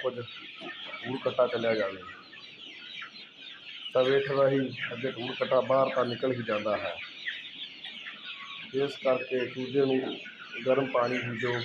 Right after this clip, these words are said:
ਜਾਂ ਮੁਰਗੇ ਨੂੰ। ਤਾਂ ਹੋਰ ਵੀ ਤੁਹਾਨੂੰ ਵੀਡੀਓ 'ਚ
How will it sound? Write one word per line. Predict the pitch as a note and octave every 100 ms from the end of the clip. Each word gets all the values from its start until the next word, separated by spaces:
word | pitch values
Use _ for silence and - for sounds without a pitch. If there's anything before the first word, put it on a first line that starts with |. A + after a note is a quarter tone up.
| A#2 A2+
ਜਾਂ | A#2
ਮੁਰਗੇ | A2+ G#2+ A2+
ਨੂੰ। | G2+ F#2+ - - - - - F3+ D#3 - - - - - D#3 - - - - - - -
ਤਾਂ | A#2+
ਹੋਰ | A#2 A#2+ D3+
ਵੀ | D3
ਤੁਹਾਨੂੰ | C#3 B2 C#3 C#3 - - - - - - - - - - - - - - - -
ਵੀਡੀਓ | C3 C#3+ D3
'ਚ | C#3+ C3